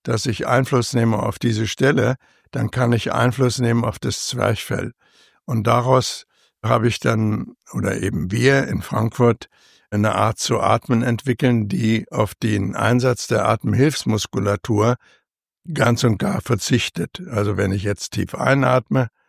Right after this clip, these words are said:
weite meinen Brustkorb, hebe meine Arme,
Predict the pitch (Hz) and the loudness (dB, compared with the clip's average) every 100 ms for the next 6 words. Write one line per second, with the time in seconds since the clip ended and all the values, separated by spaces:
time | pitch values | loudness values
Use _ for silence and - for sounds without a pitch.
0 | _ _ _ _ _ _ _ - 107 117 | _ _ _ _ _ _ _ -2 0 2
1 | 110 107 104 101 101 123 143 - - 135 | 0 -2 0 0 0 0 0 -4 0 2
2 | 127 110 - 113 107 101 98 98 92 - | 2 0 -4 0 0 0 -2 -2 -2 -2
3 | 113 127 135 127 117 | 0 2 4 4 2